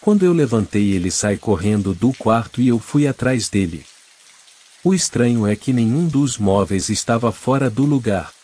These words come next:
Naquela noite eu fiz um ritual com algumas ervas e incenso para purificar e limpar a minha casa de qualquer espírito maligno que pudesse ter lá.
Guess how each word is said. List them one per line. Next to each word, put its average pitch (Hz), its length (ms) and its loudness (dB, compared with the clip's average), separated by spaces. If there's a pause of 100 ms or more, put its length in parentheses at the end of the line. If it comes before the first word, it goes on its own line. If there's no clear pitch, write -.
(840)
Naquela 160 480 0
noite 123 340 2
eu 131 80 2
fiz 120 300 0
um 120 80 2
ritual 110 540 2
com 123 200 0
algumas 113 520 0
ervas 107 400 0
e 110 40 2
incenso 110 480 -2
para 101 240 0
purificar 110 600 -2
e 110 40 2
limpar 104 440 0
a 104 80 0
minha 101 240 0
casa 104 400 0
de 107 100 -4
qualquer 123 420 0
espírito 117 540 -2
maligno 107 500 2
que - 140 -6
pudesse 117 500 -2
ter 127 240 -2
lá. 98 240 -2